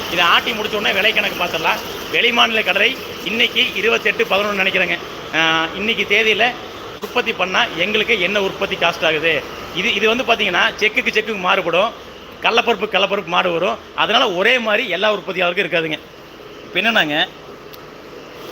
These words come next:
நம்ம வந்து பார்த்துடலாங்க. தொண்ணூத்தாறாயிரம் ரூபாய்ங்க. தொண்ணூத்தாறாயிரம் ரூபா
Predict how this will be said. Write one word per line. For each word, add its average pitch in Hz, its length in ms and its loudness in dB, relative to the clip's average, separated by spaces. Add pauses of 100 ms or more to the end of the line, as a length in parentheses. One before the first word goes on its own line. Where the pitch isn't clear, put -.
(140)
நம்ம 165 180 2
வந்து 190 240 2
பார்த்துடலாங்க. 156 460 0 (680)
தொண்ணூத்தாறாயிரம் 175 640 2
ரூபாய்ங்க. 165 240 0 (1300)
தொண்ணூத்தாறாயிரம் 180 560 2
ரூபா 208 140 2